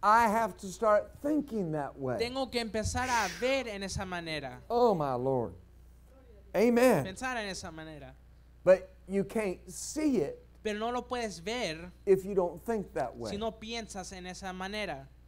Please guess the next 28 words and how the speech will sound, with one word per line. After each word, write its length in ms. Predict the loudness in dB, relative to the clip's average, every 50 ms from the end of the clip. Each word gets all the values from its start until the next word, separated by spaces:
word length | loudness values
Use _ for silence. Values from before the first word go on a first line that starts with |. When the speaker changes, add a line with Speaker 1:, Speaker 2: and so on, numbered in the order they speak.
| -16 -4 0
Speaker 1:
Amen. 300 | 2 2 2 2 2 4
Now, 260 | 4 4 4 4 0 -6 -16 -20 -20 -16 -4
now 160 | 0 2 2 2
some 420 | 0 2 6 6 8 8 6 2
people 600 | 2 2 2 0 -2 -2 -2 -2 -2 -4 -6 -10 -14 -20 -18 -12
Speaker 2:
Unas 280 | -10 -8 -6 -6 -6 -6
personas 880 | -4 -6 -6 -4 -6 -6 -8 -6 -6 -6 -6 -6 -8 -10 -14 -18 -18 -20 -20 -20 -20 -20 -14 2
Speaker 1:
will 200 | 6 6 6 6 6
only 340 | 6 6 6 6 4 2 0
see 240 | 0 -2 -2 -2 -2
finances 720 | 0 0 0 0 0 0 0 0 -2 -4 -4 -6 -8 -8 -6
here. 140 | -6 -6 -6
Speaker 2:
solamente 680 | -6 -6 -6 -4 -4 -4 -4 -6 -6 -8 -6 -6 -6 -6
mirarán 680 | -6 -6 -4 -2 -2 -2 -2 -2 -2 -4 -4 -6 -10 -12
finanzas 680 | -12 -10 -8 -6 -4 -4 -6 -6 -6 -6 -6 -6 -6
aquí. 400 | -10 -12 -14 -14 -16 -16 -16 -16 -8 -2
Speaker 1:
And 120 | 2 6
let 160 | 6 6 6 4
me 80 | 2
explain 460 | 0 0 -2 0 0 2 2 0 0
this. 320 | 0 -2 -2 -4 -8 -12 -12
Speaker 2:
Y 100 | -10 -8
deja 200 | -8 -6 -6 -6
explicar 500 | -8 -8 -10 -12 -14 -10 -6 -4 -4 -2
esto. 500 | -4 -6 -8 -10 -12 -12 -12 -12 -12 -12 -8 4
Speaker 1:
That's 340 | 6 6 6 6 2 -2 -2
a 60 | -2
limit. 400 | 0 0 0 0 -2 -4 -8